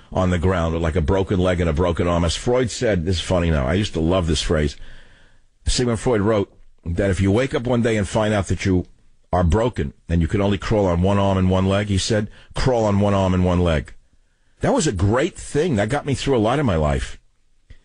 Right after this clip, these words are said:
Because eventually the the leg that isn't working and the arm that isn't working will come back. You gotta keep going. You gotta keep moving.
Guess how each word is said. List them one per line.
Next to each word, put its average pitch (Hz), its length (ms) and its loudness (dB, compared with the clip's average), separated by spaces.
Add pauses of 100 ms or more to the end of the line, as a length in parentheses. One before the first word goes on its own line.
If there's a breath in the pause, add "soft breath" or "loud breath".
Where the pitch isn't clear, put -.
(160 soft breath)
Because 107 240 0
eventually 135 500 -2
the 101 280 -2 (420)
the 104 80 2
leg 135 280 0
that 135 100 0
isn't 131 340 -2
working 135 300 -2
and 123 80 2
the 113 80 2
arm 127 180 2
that 143 80 -2
isn't 131 220 0
working 135 280 0
will 113 80 2
come 120 240 -2
back. 113 400 -4 (640)
You 160 120 0
gotta 247 200 0
keep 226 320 -6
going. 214 440 2
You 127 80 0
gotta 180 200 -2
keep 190 220 -2
moving. 170 460 0